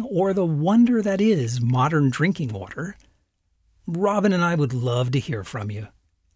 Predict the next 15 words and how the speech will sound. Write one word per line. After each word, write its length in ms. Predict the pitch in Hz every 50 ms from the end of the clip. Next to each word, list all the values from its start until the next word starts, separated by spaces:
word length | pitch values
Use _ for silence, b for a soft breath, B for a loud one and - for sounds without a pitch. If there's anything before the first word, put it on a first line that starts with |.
| _ _
So 240 | - - - 131 117 - _
come 320 | - - - 165 156 147
by 200 | 143 143 139 135
disruptingjapan 1080 | 117 113 - - - - 143 135 - - 139 123 117 127 - - 143 139 147 135 131 123
dot 260 | 127 117 120 - -
com 460 | - - 160 151 165 190 208 220 240 -
slash 480 | - - - - 131 117 117 107 98
show 400 | - - - - 151 143 160 160
one 520 | 165 175 160 127 120 120 127 143 160 175 170
seventy-three 960 | - - - 139 139 147 143 156 165 - - - 127 107 95 95 95 101 b b b b b b b b b b b
and 120 | - 220 226
let's 240 | 254 254 - - -
talk 260 | - 285 269 254 -
about 300 | 156 110 107 98 98 -
it. 160 | - - -